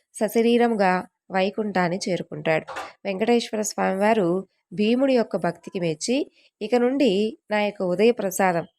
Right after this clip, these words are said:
మట్టి పాత్రలోనే నివా-, నివేదించాలి" అని చెప్పి తొండమాన్ మహారాజుకు కలలో కనిపించి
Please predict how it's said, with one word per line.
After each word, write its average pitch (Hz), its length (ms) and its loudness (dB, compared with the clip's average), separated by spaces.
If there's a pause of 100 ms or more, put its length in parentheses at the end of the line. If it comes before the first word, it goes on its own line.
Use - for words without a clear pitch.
(120)
మట్టి 190 260 -6
పాత్రలోనే 214 640 0
నివా-, 180 300 -2 (140)
నివేదించాలి" 180 720 0
అని 170 180 -2
చెప్పి 175 460 -2 (380)
తొండమాన్ 233 420 2
మహారాజుకు 185 600 0
కలలో 180 340 2
కనిపించి 160 460 -4